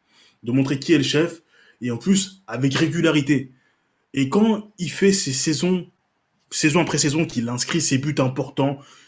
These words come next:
qui, qui, qui, qui, qui détruit les scores comme pas possible, ben, on se dit, ah ben, ça, ça, ça, ça, ça étonne pas vraiment grand monde, hein, ça étonne pas vraiment grand monde, parce que là, ce sont des, il y a des joueurs qui jouent pour lui, il y a des joueurs qui jouent pour lui, il a des joueurs qui sont à son service,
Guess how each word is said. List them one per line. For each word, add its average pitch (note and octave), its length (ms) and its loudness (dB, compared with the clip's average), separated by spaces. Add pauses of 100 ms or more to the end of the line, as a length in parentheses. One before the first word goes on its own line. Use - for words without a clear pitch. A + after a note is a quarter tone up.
(320)
qui, G#2 260 -16
qui, A2 240 -8
qui, A#2+ 280 -4
qui, G#2+ 380 -6 (420)
qui - 140 -8
détruit C#3+ 260 4
les D#3+ 100 8
scores F#3 540 4 (160)
comme C3 220 2
pas E3+ 140 4
possible, D#3 500 4 (720)
ben, B2+ 80 0
on C3 80 4
se C3 80 2
dit, F#3+ 120 6
ah D3+ 160 4
ben, A2+ 260 -2 (260)
ça, - 240 2
ça, G3 220 2
ça, E3+ 180 4
ça, D#3 140 -2
ça D#3+ 140 0
étonne F#3 260 0
pas G3 100 2
vraiment E3+ 300 4
grand B2+ 180 2
monde, G3+ 240 8
hein, B2 140 0
ça C3+ 120 0
étonne C3 200 0
pas D#3+ 100 2
vraiment C3+ 300 2
grand B2 200 0
monde, F#3+ 320 4 (240)
parce A#2+ 140 -4
que - 80 -2
là, F3 120 2
ce D#3 120 -4
sont C3+ 180 -2
des, A#2+ 220 -2 (280)
il C3 80 0
y - 20 4
a C3 100 4
des C3 140 2
joueurs F3 240 2
qui D3 100 -2
jouent G3 220 2
pour C3+ 180 0
lui, A2 200 -2 (200)
il B2 80 0
y B2+ 40 2
a - 20 2
des B2 80 0
joueurs B2+ 160 0
qui C3 120 -4
jouent A#2+ 120 -4
pour A#2+ 140 -4
lui, G#3+ 260 2 (220)
il B2 120 0
a A#2 60 2
des A2+ 100 -4
joueurs A#2+ 220 0
qui - 80 -4
sont C3+ 100 0
à A#2 40 0
son - 100 -2
service, D#3+ 500 0